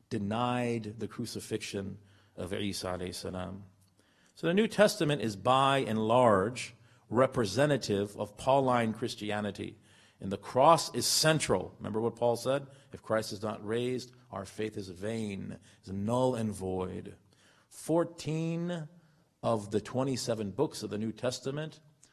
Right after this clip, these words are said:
are either written by Paul or someone pretending to be Paul. One book of the New Testament is written by James, the successor of Isa alayhi salam. So how did this happen? Well, in a nutshell,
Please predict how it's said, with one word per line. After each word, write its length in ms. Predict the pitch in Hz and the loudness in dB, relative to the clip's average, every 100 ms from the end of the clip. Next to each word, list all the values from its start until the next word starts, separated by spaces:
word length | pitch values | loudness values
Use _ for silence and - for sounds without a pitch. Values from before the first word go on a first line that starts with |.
| _ _ | _ _
are 140 | 107 127 | -4 -2
either 220 | 110 104 | 0 0
written 300 | 120 135 110 | 0 -2 0
by 160 | 104 | 0
Paul 640 | 104 - 120 131 147 147 135 | 0 2 4 4 4 0 -4
or 120 | 117 | -4
someone 480 | - 135 131 123 117 | -2 -2 0 -2 -4
pretending 800 | 110 - 147 147 120 113 113 113 - - | -8 -6 -4 -2 -2 -2 -4 -8 -14 -12
to 120 | 120 | -8
be 160 | 110 107 | -4 -6
Paul. 560 | - 104 98 104 107 - _ _ _ | -2 -2 -2 -4 -10 -18 _ _ _
One 560 | 104 123 170 196 190 117 | 0 6 8 8 4 4
book 320 | 110 107 - | 4 4 2
of 100 | 98 | -4
the 80 | 101 | -2
New 140 | 98 | -2
Testament 540 | 101 98 - 98 98 95 | -4 -8 -6 -8 -8 -10
is 140 | 92 | -8
written 220 | 104 101 | -8 -6
by 160 | 92 92 | -6 -6
James, 680 | 92 104 104 101 107 107 - _ _ | -4 -4 -4 -6 -10 -14 -18 _ _
the 80 | 95 | -12
successor 800 | - 101 - 123 120 110 104 - _ _ - | -10 -10 -4 -4 -4 -6 -10 -12 _ _ -10
of 240 | 98 98 | -8 -6
Isa 280 | 107 98 101 | -6 -6 -4
alayhi 320 | 98 95 95 | -4 -4 -8
salam. 420 | 101 95 98 95 - - _ _ _ _ _ _ _ | -8 -8 -8 -10 -16 -20 _ _ _ _ _ _ _
So 160 | - 160 | 2 6
how 140 | 190 | 6
did 120 | 180 | 6
this 140 | 170 - | 2 4
happen? 500 | 196 196 92 92 95 - _ _ _ _ _ _ _ _ - _ _ | 4 4 0 -2 -12 -20 _ _ _ _ _ _ _ _ -20 _ _
Well, 160 | 143 143 | 4 4
in 100 | 120 | 4
a 40 | 107 | 4
nutshell, 680 | 127 175 - 98 95 139 | 2 2 0 0 0 -6